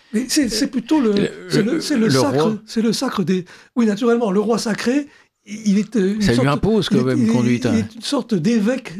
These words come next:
Speaker 1: laïque,
Speaker 2: Oui.
Speaker 1: pour prendre une espèce de, de, comme ça, d'oxymore.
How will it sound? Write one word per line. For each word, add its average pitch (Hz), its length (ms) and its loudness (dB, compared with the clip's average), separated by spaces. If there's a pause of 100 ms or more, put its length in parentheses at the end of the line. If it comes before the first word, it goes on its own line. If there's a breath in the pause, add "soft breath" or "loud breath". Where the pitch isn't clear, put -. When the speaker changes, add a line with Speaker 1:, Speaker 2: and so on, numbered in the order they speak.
(120)
Speaker 1:
laïque, 214 560 -2
Speaker 2:
Oui. 135 320 -2
Speaker 1:
pour 208 140 -2
prendre 202 260 -2
une 175 100 0
espèce 208 340 -2
de, 175 120 0
de, 160 300 -2
comme 170 160 -2
ça, 220 120 0
d'oxymore. 185 540 0